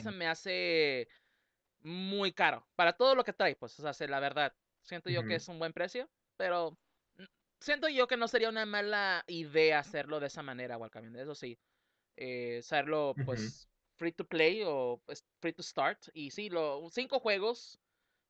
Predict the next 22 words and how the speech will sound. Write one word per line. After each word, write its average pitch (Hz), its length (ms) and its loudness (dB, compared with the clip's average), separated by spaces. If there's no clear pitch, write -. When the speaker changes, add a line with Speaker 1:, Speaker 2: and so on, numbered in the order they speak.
Speaker 1:
eh, 160 420 4
tres 190 360 8
sin-, 185 560 -10
eh, 156 260 0
single 170 320 -6
player 156 320 2
como 135 180 -10
los 127 100 -8
solitarios 151 560 0
y - 40 -18
cosas 143 200 -6
así, 180 420 -6
y 147 180 -12
dos 143 320 -2
multiplayer, 120 600 -10
¿no? 127 160 -14
Así 127 200 -16
de 120 300 -10
un, 139 540 -8
no 143 120 -6
sé, 131 460 -4
un 123 280 -14